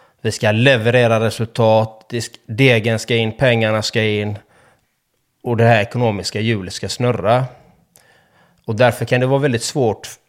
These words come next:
för mig var det väldigt svårt att balansera allt det här. Drömmar, visioner, ska vara den bästa partner, ska vara den bästa arbetsgivaren eller, eller bästa kollegan. Jag skulle vara bäst på allting.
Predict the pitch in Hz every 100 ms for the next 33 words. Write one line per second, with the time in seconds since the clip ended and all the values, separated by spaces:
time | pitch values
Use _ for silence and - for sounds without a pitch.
0 | _ - 180 131 147 196 180 196 185 -
1 | 185 175 196 - - - - 139 - 127
2 | 120 143 139 - 170 101 117 147 175 113
3 | - 135 117 95 123 139 123 110 113 117
4 | - 135 120 107 107 107 104 127 127 120
5 | 117 113 - - _ 117 113 117 - 113
6 | - 127 110 - 113 117 113 123 123 117
7 | 117 117 120 - 113 127 110 104 113 107
8 | 107 110 110 110 117 113 107 123 - 117
9 | - 123 135 123 110 98 113 113 110 -
10 | - _ 120 143 135 123 131 - - 127
11 | 110 - 131 143 135